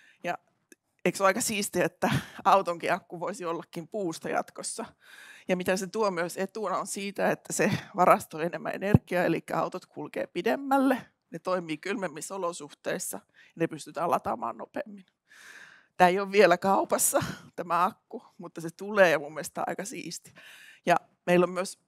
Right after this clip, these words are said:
muitakin asioita, mitä pystytään puusta jalostamalla tehdä näitä kehittäviä kehityksen ratkaisuja. On esimerkiksi, ehkä olette saaneet kuulla jonkun Henkka Maukan yhteistyön tuosta Tree to Textile puolesta, tai sitten esimerkiksi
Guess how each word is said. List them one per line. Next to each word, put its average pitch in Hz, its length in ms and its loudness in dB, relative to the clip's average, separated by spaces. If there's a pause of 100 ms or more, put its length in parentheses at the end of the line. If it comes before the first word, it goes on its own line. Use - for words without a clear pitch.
muitakin 196 460 -4
asioita, 185 320 -6
mitä 170 260 -8
pystytään 160 480 -10
puusta 190 360 -8
jalostamalla 165 680 -6
tehdä 160 280 -8
näitä 170 240 -12
kehittäviä 170 460 -12
kehityksen - 460 -14
ratkaisuja. - 520 -16
On 170 180 -14
esimerkiksi, 165 840 -12
ehkä - 260 -8
olette 160 200 -16
saaneet 160 320 -8
kuulla 160 240 -6
jonkun 160 380 -10
Henkka - 260 -10
Maukan 160 420 -12
yhteistyön 160 680 -14
tuosta 175 220 -20
Tree - 260 -12
to - 140 -18
Textile 208 540 -8 (800)
puolesta, 196 560 -12 (200)
tai 165 160 -14
sitten 165 280 -18
esimerkiksi 165 500 -18